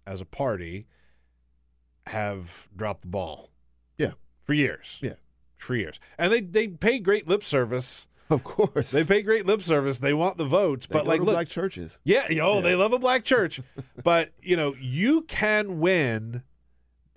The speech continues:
Speaker 1: in the South as a Democrat, uh, but one of the things you have to do is actually deliver on these promises that you make
Speaker 2: Yeah.
Speaker 1: at these black churches.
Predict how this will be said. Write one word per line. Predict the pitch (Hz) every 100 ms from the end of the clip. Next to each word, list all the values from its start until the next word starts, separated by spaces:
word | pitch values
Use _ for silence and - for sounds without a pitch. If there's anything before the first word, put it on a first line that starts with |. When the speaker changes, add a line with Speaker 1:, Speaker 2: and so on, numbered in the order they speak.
| -
Speaker 1:
in | 143
the | 185
South | 214 175 107 98 - _ _ _
as | 113 120
a |
Democrat, | 135 156 - 107 90 92 _ _ _ _ _ _ _ _
uh, | 110 104 101 98 98 101 -
but | 104 123
one | 113 120
of | 135
the | 143
things | 143 139
you |
have | 143 147
to | 135
do | 170 175
is | 131
actually | 123 120 - 131
deliver | 104 104 123 139 113 107 107 110
on | 104
these | 104 101 98 - - _ _ _ _ -
promises | 139 131 113 - 101 90
that | 98 -
you | 107
make | 110 90 76 _ _ _ -
Speaker 2:
Yeah. |
Speaker 1:
at | - 127
these | 123 98
black | 87 82
churches. | - 80 - - - -